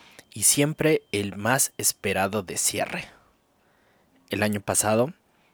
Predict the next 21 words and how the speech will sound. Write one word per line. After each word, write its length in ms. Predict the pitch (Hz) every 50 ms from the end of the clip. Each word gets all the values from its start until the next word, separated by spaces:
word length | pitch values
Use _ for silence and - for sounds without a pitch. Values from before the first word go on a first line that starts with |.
| _ _ _ _ _ _ _ _ _ - - -
fue 240 | - - - 117 110
muy 160 | 113 113 110
especial 340 | - - 104 - 117 117 120
porque 240 | 139 - - 104
hablé 340 | 98 92 98 104 110 139 160
de 140 | 143 139 131
chismecitos 1120 | - - - 104 92 92 95 92 - - - 147 143 - - 95 95 - - - - - _ _ _ _ _ _ _ _ _ _ _ _ _ _ _ _ _ _ _ _ _ _ _ _ _ _
y 120 | - 127 117
de 100 | 113 107
cómo 260 | - - - 160 156
se 140 | - - 110
ve 120 | 107 113
la 100 | 117 110
industria 840 | 101 98 95 92 110 131 127 - - - 104 98 95 92 90 92 98 _ _ _ - - - _ _ _ -
digital 600 | 107 98 - - - - - 104 104 107 - _ _ _ _ _
en 200 | - 104 98 95
México. 360 | 92 90 - - - - - - - - _ _ _ _ _ _ _ _ _ _ _ _ _ _ _ _ _ _ _ _ _ _ _ _ _ -
Este 280 | - - - - 104
año 300 | 92 107 104 120 156 202 - - - - - - _ _ _ -
traigo 400 | - 120 131 139 127 147 - - -
los 420 | - 139 135 139 165 190 202 -